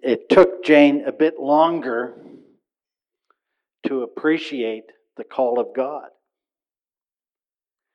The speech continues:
So what did we do? We ended up selling our house, moving to Kitchener, and Jane found us a lovely house over right down by Victoria Park.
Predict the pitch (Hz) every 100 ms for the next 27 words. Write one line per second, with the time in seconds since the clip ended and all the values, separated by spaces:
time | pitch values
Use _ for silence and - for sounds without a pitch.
0 | _ _ _ - 113 117 113 120 - 131
1 | 120 117 127 135 196 190 110 - _ 123
2 | 120 117 120 - 127 123 127 123 120 120
3 | 131 185 - - - _ _ _ _ _
4 | _ _ _ _ _ _ _ _ _ _
5 | _ _ _ _ _ _ 113 139 143 147
6 | 131 - 139 120 120 - - - - 147
7 | - 160 156 196 - - _ _ _ _
8 | _ _ _ _ _ _ _ _ - _
9 | 139 123 123 127 131 _ _ - 151 160
10 | 156 147 139 143 143 - 123 127 127 117
11 | 104 139 185 196 - - 127 123 120 117
12 | 131 135 - 127 127 117 113 120 - -
13 | 135 127 113 - 131 180 -